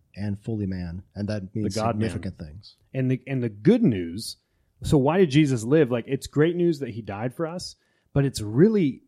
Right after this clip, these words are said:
Speaker 2: really good news as well that he lived for us as
Speaker 1: Yeah.
Speaker 2: well, because the fact that Jesus lived for thirty years, I'm almost thirty, I'll be thirty next year.
Speaker 1: Mm-hmm.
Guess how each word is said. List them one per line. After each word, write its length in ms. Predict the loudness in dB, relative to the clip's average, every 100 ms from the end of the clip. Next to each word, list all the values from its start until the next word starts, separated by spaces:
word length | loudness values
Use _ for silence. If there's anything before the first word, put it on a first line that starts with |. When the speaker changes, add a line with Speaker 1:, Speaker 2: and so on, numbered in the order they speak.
| -2
Speaker 2:
really 320 | 4 6 6
good 220 | 2 2
news 220 | 4 2
as 100 | 2
well 180 | 2 2
that 100 | 0
he 140 | -2 -2
lived 320 | 4 4 4
for 200 | 0 -4
us 220 | -6 -8
as 100 | -8
Speaker 1:
Yeah. 60 | -2
Speaker 2:
well, 280 | -2 -2 -8 _ _ -8
because 360 | 0 2 0 -4 _
the 80 | -8
fact 360 | -4 -4 -4 -6
that 100 | -4
Jesus 380 | -2 -2 -4 -4
lived 320 | 0 0 -2
for 160 | -6 -6
thirty 280 | -4 -2 -2
years, 480 | -2 -2 -2 -6 -18 _
I'm 140 | -4 -2
almost 320 | 0 -2 -2
thirty, 240 | -4 -4
I'll 80 | -6
be 100 | -6
thirty 300 | -4 -4 -4
next 240 | -8 -10 -10
year. 200 | -4 0
Speaker 1:
Mm-hmm. 220 | 0